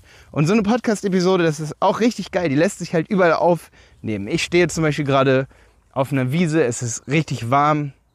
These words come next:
Ähm, ab und zu fährt hier ein Zug vorbei. Ich hab mir hier neben so Bienenkörben, hab ich mir so einen Platz gesucht und bin in der Sonne. Und ich nehme hier den Podcast auf. Aber ich hatte auch gedacht, okay, wenn ich morgen ein stilles, ähm,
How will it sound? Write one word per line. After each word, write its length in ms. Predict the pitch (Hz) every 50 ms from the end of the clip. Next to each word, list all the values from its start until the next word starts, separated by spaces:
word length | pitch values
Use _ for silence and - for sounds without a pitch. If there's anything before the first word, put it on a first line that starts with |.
| _ _ _ _ _ _ _ _ _ _ _ _ _ _ _ _ _ _ _ _ _ _ _ _
Ähm, 380 | - 127 127 123 117 117 120 95
ab 140 | 135 135
und 120 | 143 135 127
zu 140 | - 127 117
fährt 200 | - 135 120 113
hier 100 | 127 120
ein 100 | 113 -
Zug 220 | - - 156 -
vorbei. 480 | - 139 131 127 131 127 127 131 131 123
Ich 160 | 117 - 139
hab 120 | 123 135
mir 100 | 127 123
hier 240 | 120 117 127 120 120
neben 240 | 120 120 127 127 123
so 140 | 113 120 123
Bienenkörben, 840 | 117 110 135 170 170 156 135 - 160 156 151 143 135 143 147 139 - _ _ _ _ _ _ _
hab 60 | _ -
ich 140 | 120 -
mir 80 | - 131
so 120 | 113 120
einen 80 | 117 113
Platz 360 | - 147 147 147 - - -
gesucht 600 | - 131 117 117 127 143 147 147 143 131 - -
und 280 | 110 117 113 110 110 107 - _ _ _ _ - - - - _ _ _ _
bin 120 | - 117 120
in 120 | 120 117
der 120 | 120 113 110
Sonne. 540 | 110 127 151 151 147 143 139 139 143 147 - _ _ _ _ _ _ _ _ _ _ _ _ _
Und 200 | - 127 143 151
ich 100 | 185 180
nehme 220 | 240 254 269 240
hier 100 | 233 240
den 120 | 233 220 214
Podcast 400 | 208 220 208 - 180 143 - 135
auf. 160 | 101 101 113 - -
Aber 380 | - 202 233 262 240 254 247 226
ich 180 | 202 - -
hatte 220 | 202 202 202 202 180
auch 120 | 214 -
gedacht, 240 | - 185 202 202 -
okay, 240 | 190 - - 220 190
wenn 120 | 180 170
ich 80 | 151 165
morgen 340 | 170 175 185 185 180 175
ein 160 | 147 160 160 151
stilles, 480 | - - 180 175 175 165 156 - - -
ähm, 480 | - 151 165 156 151 156 156 151 151